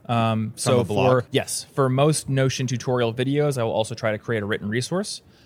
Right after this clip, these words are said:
Speaker 1: And then, um, beyond the videos, we've also created some bigger resources. So one thing Notion really never did was made, uh, like, a full-on documentation site for their formulas feature, which is very similar to Excel formulas, so kind of complicated to learn.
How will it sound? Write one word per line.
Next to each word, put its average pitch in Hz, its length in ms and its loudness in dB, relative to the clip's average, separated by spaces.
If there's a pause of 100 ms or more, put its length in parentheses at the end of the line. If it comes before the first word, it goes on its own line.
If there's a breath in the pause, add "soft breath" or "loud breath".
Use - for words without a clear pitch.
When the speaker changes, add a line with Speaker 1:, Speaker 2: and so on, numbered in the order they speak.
(120 soft breath)
Speaker 1:
And 117 200 0
then, 117 200 2
um, 107 600 2
beyond 123 440 4
the 113 60 -2
videos, 117 460 2
we've 110 120 -4
also 110 220 -2
created 110 300 -2
some 107 100 -8
bigger 110 260 -2
resources. 107 840 -4
So 120 160 0
one 127 160 2
thing 120 240 0
Notion 117 340 -2
really 113 140 0
never 110 200 -2
did 110 220 -2
was 107 300 -2
made, 110 320 -2 (280 loud breath)
uh, 110 120 2
like, 107 120 0
a 101 60 -4
full-on 123 560 2
documentation 107 680 0
site - 260 -6
for 110 60 -10
their 104 120 -6
formulas 107 460 -6
feature, 101 420 -8 (220 soft breath)
which - 80 -8
is 113 80 -2
very 127 220 4
similar 113 260 0
to 110 140 -6
Excel 104 520 -4
formulas, 143 460 -4 (140)
so 107 260 0 (140)
kind 98 180 -8
of 101 80 -8
complicated 110 400 -8
to 104 80 -8
learn. 143 260 0